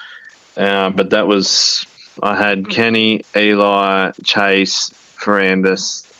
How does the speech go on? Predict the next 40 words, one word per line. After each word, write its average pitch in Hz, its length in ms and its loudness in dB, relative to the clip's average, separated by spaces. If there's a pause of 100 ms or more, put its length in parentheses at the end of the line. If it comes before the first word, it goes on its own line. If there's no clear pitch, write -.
uh, 98 40 -4
uh, 95 600 0
A 101 140 2
P. 98 400 2
So 90 520 2
that's, 90 360 -2
I 90 120 2
think 92 220 0
I 92 60 2
got, 87 240 0 (320)
the 95 220 0
only 98 220 0
points 98 380 -2
I 95 60 2
got 90 220 2
were 90 120 2
from 95 220 -2
him, 87 200 0
I 82 100 -2
think, 98 280 -4 (540)
and 92 160 0
then 92 140 0
the 92 80 0
wild 92 360 2
card 90 280 0
was 92 160 2
Anderson, 90 500 0
who 90 140 -2
got 90 200 0
seventh, 87 460 -4
and, 85 260 -6
uh, 92 280 0 (680)
I 120 100 0
think 117 220 2
Hunter 117 360 0
got 107 240 0
seventh. 95 440 0
So 90 280 2
yeah, 87 280 2
that's, 90 600 -4